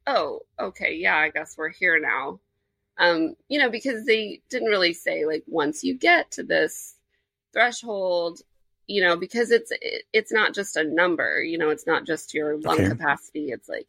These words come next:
Speaker 1: how many times you're getting sick a year and, like, how
Speaker 2: Okay.
Speaker 1: quickly are you deteriorating and, um, and all of that.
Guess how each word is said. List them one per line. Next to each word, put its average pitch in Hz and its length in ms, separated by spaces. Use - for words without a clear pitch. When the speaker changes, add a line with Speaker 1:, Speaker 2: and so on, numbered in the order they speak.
Speaker 1:
how - 160
many - 220
times - 280
you're 160 120
getting 139 260
sick - 320
a - 40
year - 440
and, - 160
like, - 260
how 143 260
Speaker 2:
Okay. 101 160
Speaker 1:
quickly 151 360
are 170 120
you 175 180
deteriorating 165 1040
and, 147 320
um, 147 640
and 180 140
all 160 160
of 147 120
that. - 260